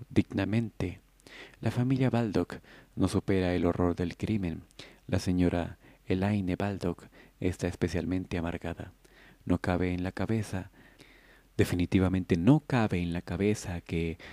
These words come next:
fueran mujeres las que lo hicieron, que fueran mujeres. La familia está disgustada porque las sentencias le parecen demasiado suaves. La muerte de Edward Baldock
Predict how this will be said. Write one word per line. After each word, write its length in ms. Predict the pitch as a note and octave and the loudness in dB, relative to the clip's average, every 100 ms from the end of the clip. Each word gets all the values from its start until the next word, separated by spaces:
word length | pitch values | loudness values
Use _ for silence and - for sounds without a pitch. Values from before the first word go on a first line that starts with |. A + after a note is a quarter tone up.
| - | -20
fueran 340 | - G2 E2+ F2 | -2 0 2 2
mujeres 480 | G2 - A#2+ A#2 A2+ | 2 2 2 2 2
las 220 | G#2 - | -2 0
que 120 | F#2 | 2
lo 80 | E2 | 2
hicieron, 560 | E2 - A2+ F#2 D#2+ - - - - | 2 0 2 0 -4 -10 -20 -20 -2
que 100 | G#2+ | -2
fueran 320 | - C#3+ F3 | 4 4 4
mujeres. 680 | F3+ A#2 - E2 D#2+ D#2 - - - - | 2 0 2 2 2 0 -12 -20 -20 -6
La 80 | A#2 | -2
familia 420 | - D3+ E3+ D#3 | 2 2 4 2
está 180 | G#2+ G#2+ | 0 2
disgustada 580 | F#2+ F2+ F#2 - C#3 G2+ | 4 6 4 2 -4 -4
porque 260 | - E2 E2 | -4 -2 -2
las 140 | E2+ | -4
sentencias 720 | - - C3 D3+ C#3+ D#3 - - - - | -4 -4 -2 -2 -2 -6 -8 -12 -20 -6
le 100 | - | -2
parecen 680 | C3 A#2+ B2+ C3 - F#2 E2+ | 2 2 2 0 0 -2 0
demasiado 600 | F2+ F2 F2 F#2+ F2+ F2 | 0 -2 -2 0 2 0
suaves. 600 | E2 F#2 G2+ E2 E2 - - - - - F2 | 0 -2 0 -2 -6 -12 -20 -20 -20 -18 -4
La 100 | G#2+ | 0
muerte 300 | A#2+ C#3 - | 2 2 2
de 160 | A2+ F#2 | 2 4
Edward 240 | F2+ F2+ | 4 2
Baldock 460 | G2 G2+ B1+ - | 2 -2 -4 -6